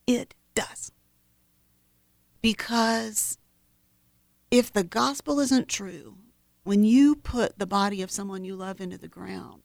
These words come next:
that's the end. And there's no hope of resurrection. There's no hope of seeing them again. But along with that, at that place,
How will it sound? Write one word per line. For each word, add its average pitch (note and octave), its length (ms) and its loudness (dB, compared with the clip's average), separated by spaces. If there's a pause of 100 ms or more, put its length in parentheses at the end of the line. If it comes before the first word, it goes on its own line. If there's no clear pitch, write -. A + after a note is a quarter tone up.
that's - 260 -4
the C4+ 180 -2 (240)
end. B3 300 -14 (1300)
And G#3+ 100 0
there's G#3+ 200 4
no A3+ 180 6
hope B3 300 4
of B3 140 -6
resurrection. G3+ 800 -10 (100)
There's G3+ 200 -10
no A3+ 200 0
hope B3 320 -4
of A#3+ 120 -12
seeing G3+ 440 0
them F#3+ 180 -6
again. F#3 580 -14 (1700)
But A#3 220 4
along A#3 400 6
with C#4 240 6
that, G3+ 260 2
at G#3+ 180 -2
that - 220 -4
place, A3 500 -6